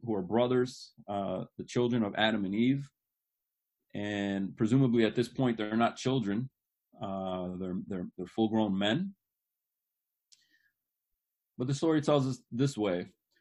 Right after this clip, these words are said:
Now, Adam knew his wife, uh, Eve, his wife, and she conceived and bore Cain, saying, "I have gotten a man with the help of the Lord."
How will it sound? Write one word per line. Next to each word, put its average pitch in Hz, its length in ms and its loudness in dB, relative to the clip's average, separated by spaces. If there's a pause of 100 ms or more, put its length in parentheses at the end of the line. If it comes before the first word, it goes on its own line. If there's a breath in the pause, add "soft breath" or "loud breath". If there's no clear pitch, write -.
(160)
Now, - 180 2
Adam 139 520 4
knew 147 240 6
his 123 180 4
wife, 120 340 2 (840)
uh, 107 200 2
Eve, 131 300 6
his 101 160 -2
wife, 120 480 2
and 110 300 0
she 151 180 0
conceived 143 480 2
and 101 160 0
bore 110 220 2
Cain, 120 500 0
saying, 113 300 0
"I 113 100 0
have 110 160 -2
gotten 131 240 2
a 143 60 0
man 120 320 2
with 98 100 -8
the 110 100 0
help 113 300 2
of 101 180 0
the 101 60 0
Lord." 113 460 2